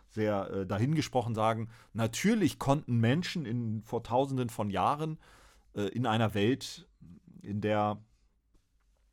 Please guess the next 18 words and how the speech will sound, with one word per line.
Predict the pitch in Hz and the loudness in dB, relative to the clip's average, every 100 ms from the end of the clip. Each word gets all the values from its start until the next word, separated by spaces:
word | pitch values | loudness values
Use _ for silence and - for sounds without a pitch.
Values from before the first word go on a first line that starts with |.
| - - | -20 -10
vor, | 107 98 | -6 -4
vor | - 98 | -4 -8
Zehntausenden | - 120 123 120 117 120 | -4 -4 0 0 0 -2
von | 117 107 | -4 -2
Jahren | 107 113 | 0 -2
vielleicht | 113 107 110 | -2 -4 -2
auch, | 98 | -8
in | - | -6
der | 107 107 | -2 0
dann | 107 98 - - - - | 0 -4 -10 -20 -16 -4
möglicherweise | 120 120 117 104 107 110 | -2 0 2 4 4 2
noch, | 104 90 78 - - _ _ _ | -2 -4 -10 -20 -20 _ _ _
äh, | - | -14
Mammuts | 92 113 127 123 113 - | -6 -4 0 -2 -2 2
oder | 117 117 | 4 4
Säbelzahntiger | 123 117 117 - 113 113 113 - 127 120 113 101 | 4 2 0 0 0 2 0 -4 -2 2 2 2
oder | 110 104 | 0 -2
andere | 135 131 117 117 | -2 -2 0 0